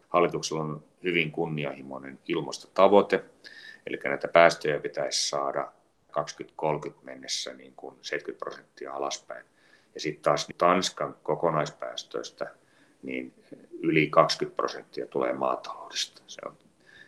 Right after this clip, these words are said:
niin tota, niin se on, siihen pitäisi nyt jotain sit tehdä. Ja metsittäminen tietysti voisi olla semmoisia huonoimpien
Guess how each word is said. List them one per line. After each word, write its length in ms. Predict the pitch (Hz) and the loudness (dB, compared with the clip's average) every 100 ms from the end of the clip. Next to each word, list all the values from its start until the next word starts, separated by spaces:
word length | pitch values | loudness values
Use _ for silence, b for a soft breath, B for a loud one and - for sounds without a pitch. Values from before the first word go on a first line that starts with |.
| _ | _
niin 140 | 65 - | -12 -4
tota, 160 | 69 | -2
niin 120 | 69 | 2
se 140 | 69 78 | 6 6
on, 200 | 76 76 | 4 2
siihen 400 | - 85 78 73 | 2 4 4 2
pitäisi 320 | 76 87 87 | 4 4 4
nyt 100 | 82 | 6
jotain 420 | 92 90 85 80 | 6 6 6 6
sit 280 | 78 - - | 4 -2 2
tehdä. 300 | - 80 78 B B - | 6 6 6 B B -2
Ja 120 | 80 78 | -2 2
metsittäminen 880 | 92 92 - 80 - 76 73 78 80 | 6 6 6 -2 -2 -4 -2 -2 -4
tietysti 440 | - 87 78 80 - | 2 4 4 -2 0
voisi 240 | 87 85 82 | 4 6 6
olla 140 | 80 | 4
semmoisia 380 | - 78 82 78 | 2 0 0 2
huonoimpien 1040 | 90 90 85 78 73 71 - 73 69 69 | 6 8 8 4 -2 -6 -10 -10 -8 -12